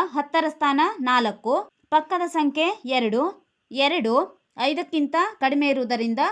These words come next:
ಈ ಸ್ಥಾನವನ್ನ ನಾವು ಜೀರೋ ಎಂದು ಪರಿಗಣಿಸೋಣ. ಒಂಬತ್ತು ಸಾವಿರದ ಐದುನೂರ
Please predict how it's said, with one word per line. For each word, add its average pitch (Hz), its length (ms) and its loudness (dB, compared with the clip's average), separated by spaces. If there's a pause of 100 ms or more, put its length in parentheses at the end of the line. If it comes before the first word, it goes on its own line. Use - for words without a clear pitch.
(140)
ಈ 269 100 -6
ಸ್ಥಾನವನ್ನ 233 520 -2
ನಾವು 220 180 -2 (240)
ಜೀರೋ 254 220 -2 (100)
ಎಂದು 214 180 -4 (300)
ಪರಿಗಣಿಸೋಣ. 208 580 -4 (560)
ಒಂಬತ್ತು 269 440 -2
ಸಾವಿರದ 233 340 0 (400)
ಐದುನೂರ 226 400 -4